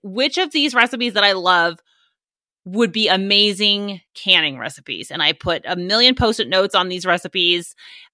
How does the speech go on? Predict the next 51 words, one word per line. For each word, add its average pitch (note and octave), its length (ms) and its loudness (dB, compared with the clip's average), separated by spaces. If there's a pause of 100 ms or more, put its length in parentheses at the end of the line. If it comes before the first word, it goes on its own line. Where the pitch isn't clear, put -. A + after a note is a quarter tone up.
And F#3 160 2
it F3+ 80 0
was F3 120 -6
kinda C4 280 2
like A3+ 240 2
my, G3 300 4
that A3 100 4
was A3 120 -4
my G#3 80 2
research F#3+ 480 -4
phase, A#3+ 240 2
and G3+ 100 -4
that F#3+ 100 2
was F#3 160 -6
really F#3 200 -4
fun. G3 560 4
And E3+ 160 -6
I E3+ 80 -4
would, E3 160 -8
like, E3 260 -6
tell F#3 160 -6
my, E3+ 160 -8
you G3 80 -6
know, E3+ 80 -4
ask F3 180 -2
my F3 80 -6
husband, F3 240 -10
like, F3 200 -6
"Hey, A3+ 140 -2
remember A#3 260 0
that E4 140 2
time D4+ 200 0
I C#4+ 80 2
made C4+ 480 2
this A#3+ 180 -2
thing, A#3+ 520 0
this - 280 -12 (400)
ki-, - 180 -10
chicken B3 300 0
dish? A#3 440 2
Wouldn't A3+ 160 -4
that A#3 100 0
be A3 140 -4
good A3+ 200 0
canned?" G#3 380 0
You F#3 80 -4
know, E3+ 160 -4 (320)
the G#3 80 -6
brainstorming A#3 720 -2
part, C4 240 2 (180)
fun, D3 380 0